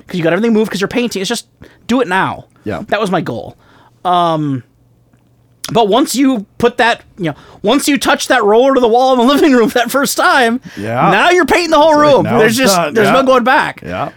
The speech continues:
Speaker 1: So yeah, we got the living room done. Um, yeah, kitchen, and then, uh, so the bathroom, my goal was by the end of the weekend to have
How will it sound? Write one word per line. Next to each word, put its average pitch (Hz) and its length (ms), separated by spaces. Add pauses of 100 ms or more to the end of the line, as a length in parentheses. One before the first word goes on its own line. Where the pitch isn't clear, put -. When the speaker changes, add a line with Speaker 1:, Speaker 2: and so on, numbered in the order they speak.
Speaker 1:
So 214 520
yeah, 254 320
we 185 140
got 202 220
the 165 60
living 247 220
room 269 200
done. 262 360 (180)
Um, 156 680 (1300)
yeah, 226 200
kitchen, 233 360
and 190 100
then, 185 240
uh, 170 220
so 190 140
the 180 80
bathroom, 233 600 (380)
my 202 160
goal 214 440
was 190 160
by 190 120
the 196 120
end 220 100
of 214 60
the 202 80
weekend 202 260
to 170 60
have 160 500